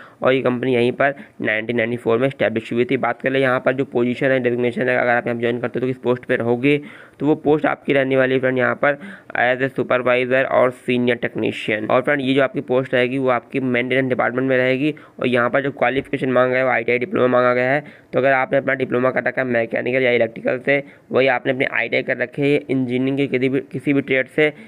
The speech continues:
लेकिन friend आपके पास experience है ceramic industry में, या चार साल का लगभग, और आपको मशीनरी और maintenance और electrical equipment में आपको knowledge है,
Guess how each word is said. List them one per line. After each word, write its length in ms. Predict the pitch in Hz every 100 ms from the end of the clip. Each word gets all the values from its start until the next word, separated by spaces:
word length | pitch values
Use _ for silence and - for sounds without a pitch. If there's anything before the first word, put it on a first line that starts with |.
| -
लेकिन 380 | - 127 127 151
friend 200 | 139 131 -
आपके 340 | - 123 -
पास 460 | 151 135 127 135 139 -
experience 880 | - - - - 123 127 147 143 135
है 320 | 131 127 131 - - - - _ _ -
ceramic 420 | 139 135 135 135 - -
industry 360 | 131 131 131 131
में, 320 | 123 127 127 - - -
या 400 | - 120 120 117
चार 320 | 120 131 123
साल 220 | 131 127
का 140 | 123 127
लगभग, 460 | 123 120 127 127 127 - - _ -
और 160 | 113
आपको 600 | 117 120 - - 135 131
मशीनरी 800 | 120 120 120 - 127 123 131 127
और 220 | 104 120
maintenance 720 | 117 117 117 123 123 127 120 - - -
और 120 | 127
electrical 560 | 120 117 - - 131 127
equipment 760 | - - - 131 131 127 131
में 220 | 131 131 127
आपको 640 | 120 - - 127 127 123
knowledge 380 | 123 123 131 127
है, 240 | 127 135